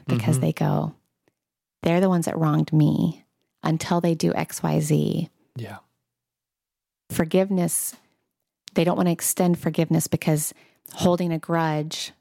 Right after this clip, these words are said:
Speaker 1: or being angry feels like gives them a sense of power.
Speaker 2: Yeah.
Speaker 1: Um, forgiveness is for each one of us.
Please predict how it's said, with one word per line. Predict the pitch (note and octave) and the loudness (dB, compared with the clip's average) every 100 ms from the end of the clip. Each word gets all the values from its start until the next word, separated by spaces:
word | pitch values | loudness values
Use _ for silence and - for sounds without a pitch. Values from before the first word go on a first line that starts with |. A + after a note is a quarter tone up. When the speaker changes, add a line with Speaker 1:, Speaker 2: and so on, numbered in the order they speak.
| _ _ - | _ _ -2
Speaker 1:
or | E3 | 0
being | D#3+ D#3+ D#3 - | 2 2 2 2
angry | E3 D#3+ D3+ C#3 C#3+ E3+ F3+ _ _ _ _ _ _ _ _ - - _ - - | 4 4 2 -4 -2 -2 -2 _ _ _ _ _ _ _ _ -20 -20 _ -20 -4
feels | - D#3 D#3+ | 2 2 2
like | D#3+ - - - _ _ _ F#3 | -2 -4 -12 -20 _ _ _ -4
gives | - D#3+ D#3 | 0 0 0
them | D3 | 0
a | D3 | 0
sense | - D3 | 0 -2
of | - | -2
power. | - D#3 - - G3 C3 | -4 -4 -4 -6 -8 -2
Speaker 2:
Yeah. | D3 D#3 - _ _ _ _ _ _ - - _ _ _ _ - | 0 0 -4 _ _ _ _ _ _ -14 -14 _ _ _ _ 0
Speaker 1:
Um, | E3+ E3 E3 - - _ _ _ _ - | 2 2 0 -2 -6 _ _ _ _ -12
forgiveness | - F3+ E3 G3 G3 D#3+ D#3+ - - - - | -2 0 2 2 4 4 2 0 -4 -6 0
is | E3+ D#3+ D#3 D#3+ - - _ _ _ _ _ _ _ _ _ _ _ _ _ | 4 4 2 0 -4 -8 _ _ _ _ _ _ _ _ _ _ _ _ _
for | - - - E3+ E3 - | -14 -12 -2 0 2 0
each | E3 - | 0 0
one | - F3 | 2 2
of | D3 - | 0 -4
us. | D3+ - - - - | -8 -8 -8 -8 -8